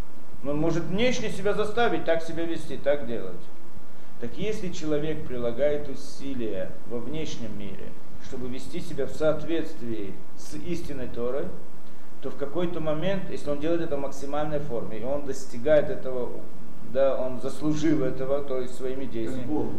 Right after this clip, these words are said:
Speaker 1: тогда Кадош Барух Ху переводит это знание на уровень внутренний. И тогда даётся ему новый этап, новые задачи,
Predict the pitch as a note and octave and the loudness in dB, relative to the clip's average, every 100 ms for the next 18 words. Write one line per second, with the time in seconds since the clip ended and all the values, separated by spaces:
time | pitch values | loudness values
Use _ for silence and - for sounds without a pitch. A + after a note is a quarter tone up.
0 | - C3 D#3+ F3 D#3+ E3 D#3 D3+ D#3 D3+ | -2 0 0 0 0 0 0 0 -2 -2
1 | D#3 G#3+ D3 D#3 D3 D3 F#3 F#3 F3 E3 | -2 -2 0 0 0 0 0 0 -2 -2
2 | C3+ B2 D3+ E3+ D#3 C#3+ C#3 C#3 C3 B2 | -2 -2 -2 -2 -2 -2 -2 -2 -2 -2
3 | B2+ A#2+ - - - - - - - F3 | -2 -2 -2 -2 0 0 0 0 0 0
4 | D#3 D3+ D3+ D3+ D3 D3 D3+ D3+ D3+ D3 | -2 0 0 0 -2 -2 -2 -2 0 0
5 | D3 B2+ A#2 - A2+ G2 - A#2+ C3 B2+ | 0 0 0 0 0 0 0 0 0 0
6 | B2 A#2 A#2 A#2 G#2+ - | 0 0 0 0 0 0